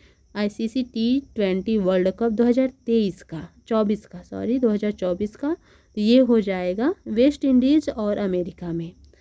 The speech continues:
ठीक है, आईसीसी टी ट्वेंटी वर्ल्ड कप दो हज़ार चौबीस का आयोजन वेस्ट इंडीज और अमेरिका में। नेक्स्ट है, है स्टेटस,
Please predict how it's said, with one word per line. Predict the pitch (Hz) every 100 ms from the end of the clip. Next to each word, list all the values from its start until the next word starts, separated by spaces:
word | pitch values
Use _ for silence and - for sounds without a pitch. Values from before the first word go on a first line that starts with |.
| _ _
ठीक | 220 214
है, | 302
आईसीसी | 254 208 214 208 254
टी | 247 214
ट्वेंटी | 214 202 185 220
वर्ल्ड | 202 190 196
कप | 208
दो | 196
हज़ार | 208 214
चौबीस | 214 202 208
का | - 214
आयोजन | 214 220 262 311
वेस्ट | 233 220 -
इंडीज | 220 214 294 339 - _ _ _ -
और | 196 277 - - -
अमेरिका | 214 208 202 175 175 175
में। | 175 165 185 - _ _ _ _ _
नेक्स्ट | 233 285 - 320
है, | 330 330 -
है | 208 190 247 339 - - - 269
स्टेटस, | 269 - 277 294 294 339 381 -